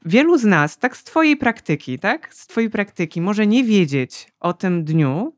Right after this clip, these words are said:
co my byśmy mogli zrobić, czego nie robimy, bo mamy właśnie ten schemat, a co mogłoby odmienić chociaż odrobinę ten, no,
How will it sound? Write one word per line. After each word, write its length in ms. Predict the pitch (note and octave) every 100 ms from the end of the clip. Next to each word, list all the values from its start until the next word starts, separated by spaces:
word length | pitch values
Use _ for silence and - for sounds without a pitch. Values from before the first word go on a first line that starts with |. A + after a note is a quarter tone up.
| _
co 140 | G#3+
my 140 | A#3 G#3+
byśmy 320 | G3+ G3+ G3
mogli 400 | G3 G#3+ F#3 F3
zrobić, 600 | D#3+ C#3+ C3+ G3 E4 - - - - -
czego 240 | - G#3 G#3
nie 180 | A3+
robimy, 420 | A3 F#3+ F#3+ F3+ D#3
bo 120 | E3
mamy 340 | E3+ F3 E3+
właśnie 300 | D#3+ E3 E3+
ten 160 | D#3+ D#3
schemat, 640 | - E3 C#3+ D3+ D#4+ - - - -
a 100 | F#3
co 140 | A3
mogłoby 340 | D4+ F4 C#4+ B3
odmienić 600 | A3+ G#3 A#3 B3 A3+ -
chociaż 320 | G#3 G#3+ G3+
odrobinę 580 | - A3+ C#4 A#3 G3 D#3+
ten, 220 | G3+ G#3
no, 200 | A#3